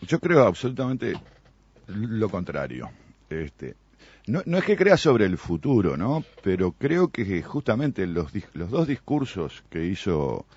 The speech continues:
la presidente Fernández, eh, fueron, eh, discursos en los que precisamente s-,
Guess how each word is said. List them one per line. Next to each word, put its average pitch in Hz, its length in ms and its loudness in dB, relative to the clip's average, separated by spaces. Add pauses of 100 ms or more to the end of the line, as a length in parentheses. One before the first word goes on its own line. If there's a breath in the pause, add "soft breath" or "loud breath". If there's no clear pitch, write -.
(440 soft breath)
la 82 140 -2
presidente 90 840 -2
Fernández, 73 840 -6 (720)
eh, 71 240 -4
fueron, 156 680 0
eh, 50 300 -10 (100)
discursos 170 760 -2
en 110 160 0
los 95 140 0
que 101 200 -4
precisamente 147 840 -4
s-, - 340 -10